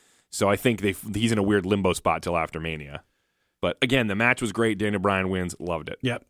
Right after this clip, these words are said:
Speaker 2: Uh, a match, oh man, th-, this was just tip of the iceberg for frustrating with, uh, Becky Lynch. Uh, defeating Charlotte Flair
Speaker 1: I'm not spending much time on
Speaker 2: by
Speaker 1: this.
Speaker 2: disqualification. Look, I, I get why Ronda did what she did.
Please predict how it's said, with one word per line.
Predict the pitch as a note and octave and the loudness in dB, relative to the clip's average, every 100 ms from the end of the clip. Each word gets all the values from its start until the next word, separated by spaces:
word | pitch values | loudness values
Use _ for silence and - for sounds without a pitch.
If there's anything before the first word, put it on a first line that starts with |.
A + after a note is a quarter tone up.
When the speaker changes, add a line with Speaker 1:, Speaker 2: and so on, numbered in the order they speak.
| _ - | _ -2
Speaker 2:
Uh, | C#3 C#3 C#3 C3+ | 2 4 4 2
a | C#3 | 0
match, | D3+ D#3+ - - - - | 0 0 -4 -6 -6 -8
oh | F#2 | -8
man, | F#2 E2+ | -10 -10
th-, | F#2 A2+ | -10 -8
this | - A#2 A#2+ | -6 -6 -6
was | G#2 | -6
just | - G#2 - - _ _ _ _ _ _ _ _ _ _ - | -6 -8 -10 -20 _ _ _ _ _ _ _ _ _ _ -4
tip | - E3 | 0 2
of | C3+ | 4
the | |
iceberg | C3+ - A#2+ | 2 2 -2
for | A#2+ | -4
frustrating | A#2 A#2+ - A#2+ A2 G2 G2 | -2 -2 0 0 0 -2 -6
with, | G2+ | -4
uh, | G2+ | -2
Becky | A2+ G#2+ G#2 | -2 -4 -6
Lynch. | G#2 G2+ - | -6 -6 -6
Uh, | A2+ A2 | -4 -2
defeating | A#2 D#3+ D3 | 0 0 0
Charlotte | - D#3+ D#3 | 2 2 2
Flair | - D3 C#3 - F#2+ | 2 4 4 2 0
Speaker 1:
I'm | E2+ E2+ F2 | 2 2 0
not | E2 E2 | -2 -2
spending | F2 D#2 | -4 -4
much | C#2+ - | -6 -10
time | B1+ B1 | -10 -2
on | C#3 | 4
Speaker 2:
by | C#3+ | 4
Speaker 1:
this. | C3+ | 4
Speaker 2:
disqualification. | - C3+ - C3 | 2 2 0 0
Look, | F#3+ - | 2 4
I, | D#3+ - | 4 4
I | D#3+ | 2
get | C3+ D#3 - | 6 4 4
why | D3+ D3 | 2 4
Ronda | C#3 D3 C#3+ | 4 4 2
did | C3 C3 | 0 2
what | B2+ B2 _ - | 0 -2 _ -4
she | B2+ | 6
did. | G#3+ A3 | 6 6